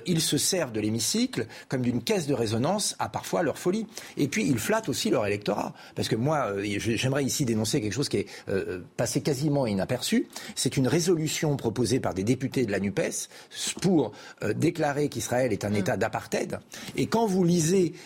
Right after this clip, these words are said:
Speaker 1: euh, l'attendu, euh, des, euh, des, des propositions, euh, vous voyez qu'on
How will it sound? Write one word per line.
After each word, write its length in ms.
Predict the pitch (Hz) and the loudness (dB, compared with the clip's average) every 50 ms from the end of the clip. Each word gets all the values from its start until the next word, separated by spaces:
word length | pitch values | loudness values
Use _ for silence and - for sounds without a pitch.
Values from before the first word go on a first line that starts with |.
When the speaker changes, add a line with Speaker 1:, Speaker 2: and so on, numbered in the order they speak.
| - - - | -12 -6 -2
Speaker 1:
euh, 80 | 110 107 | 0 2
l'attendu, 640 | 127 147 147 - 160 160 156 143 151 170 160 143 160 - - - - | 2 2 2 0 0 0 2 2 4 4 2 2 0 -6 -14 -8 -2
euh, 160 | - 110 117 | 0 0 0
des, 280 | 117 110 117 127 131 120 | 0 2 2 2 4 4
euh, 280 | 107 98 95 90 95 - | 2 2 2 0 -2 -2
des, 260 | 98 98 101 98 95 | -2 -2 -2 0 0
des 120 | 101 110 | 0 -2
propositions, 720 | - - 135 - 127 117 95 127 135 - - 240 254 254 233 - - - - - | 0 0 -2 0 0 -2 0 0 0 0 0 0 0 -2 -6 -10 -16 -14 -8 -2
euh, 140 | 123 135 - | -2 0 0
vous 180 | - 123 180 165 | 2 2 2 4
voyez 300 | 147 165 160 190 226 - | 4 4 2 2 0 0
qu'on 200 | - 127 123 | 0 -2 -2